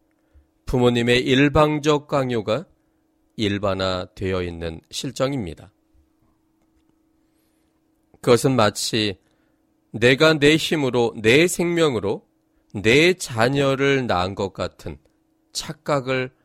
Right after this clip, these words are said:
하기 때문에 이루어지는 그런 모습들입니다. 자녀를 내 것처럼 생각하는 데서 오는 부작용입니다.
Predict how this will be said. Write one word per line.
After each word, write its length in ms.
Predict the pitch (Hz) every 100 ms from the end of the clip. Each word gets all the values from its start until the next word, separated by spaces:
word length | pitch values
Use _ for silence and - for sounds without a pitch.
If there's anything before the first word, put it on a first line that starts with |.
| _
하기 260 | - 165 165
때문에 600 | - 143 135 131 135 131
이루어지는 760 | - 92 90 87 90 87 98 - _ _ -
그런 340 | 104 104 101
모습들입니다. 880 | 92 85 - - 110 101 76 - _ _ _ _ _ _ _ _ _ _ _ _ _ _ _ _ _ _ _ _ _
자녀를 640 | - 123 120 117 120 104 - _
내 240 | 107 110 120
것처럼 600 | - 147 - 151 151 156
생각하는 760 | - 175 180 170 - 170 165
데서 400 | 156 151 - 147
오는 340 | 123 104 107 -
부작용입니다. 880 | 101 104 107 117 117 78 73 -